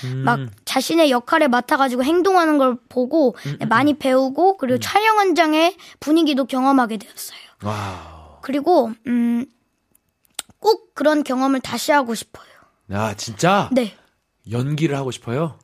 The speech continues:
Speaker 2: 네.
Speaker 1: 와우, 그게 재밌었군요.
Speaker 2: 네.
Speaker 1: 나이스. 그러면은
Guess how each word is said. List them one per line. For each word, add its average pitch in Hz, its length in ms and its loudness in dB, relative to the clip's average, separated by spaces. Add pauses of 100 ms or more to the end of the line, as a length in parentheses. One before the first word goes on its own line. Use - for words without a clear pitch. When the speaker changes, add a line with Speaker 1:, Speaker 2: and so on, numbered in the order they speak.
(100)
Speaker 2:
네. 240 260 -2 (200)
Speaker 1:
와우, 92 600 -8
그게 - 180 -16
재밌었군요. 104 1040 -6
Speaker 2:
네. 240 220 -4 (160)
Speaker 1:
나이스. 107 1000 -6 (380)
그러면은 147 600 0